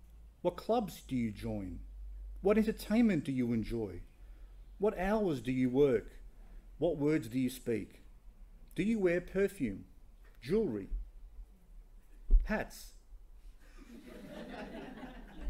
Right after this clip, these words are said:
What hairstyle do you have? Or what hairstyle don't you have? What days should you consider holy?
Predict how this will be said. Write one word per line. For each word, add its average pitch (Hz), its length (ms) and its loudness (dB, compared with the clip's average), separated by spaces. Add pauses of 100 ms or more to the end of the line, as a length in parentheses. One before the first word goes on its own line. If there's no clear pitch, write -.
(1800)
What 233 220 4
hairstyle 175 760 6
do 131 80 2
you 131 160 4
have? 113 320 -4 (600)
Or 180 140 8
what 196 140 8
hairstyle 202 460 8
don't 240 240 8
you 208 80 6
have? 113 240 -4 (3500)
What 240 240 4
days 208 280 8
should 170 260 -6
you 170 100 -8
consider 151 440 2
holy? 143 640 0